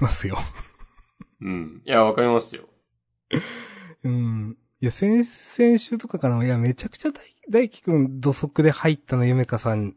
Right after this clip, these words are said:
Speaker 1: の、なんか、フィールドにと思っていたから、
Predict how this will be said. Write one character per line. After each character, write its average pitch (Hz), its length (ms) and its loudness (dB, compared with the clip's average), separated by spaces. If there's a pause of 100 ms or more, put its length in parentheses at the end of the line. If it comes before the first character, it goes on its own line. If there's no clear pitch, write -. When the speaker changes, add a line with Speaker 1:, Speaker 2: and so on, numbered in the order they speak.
(100)
Speaker 1:
の、 107 300 -4 (400)
な 127 140 0
ん - 80 -4
か、 - 220 -6 (200)
フ - 140 -2
ィ 123 60 4
ー 120 60 2
ル 120 100 2
ド 117 100 0
に 117 140 0
と 107 80 -6
思 107 180 0
っ 113 40 -4
て - 200 -10
い 92 100 -8
た 98 220 -8 (600)
か 98 120 -6
ら、 92 320 -4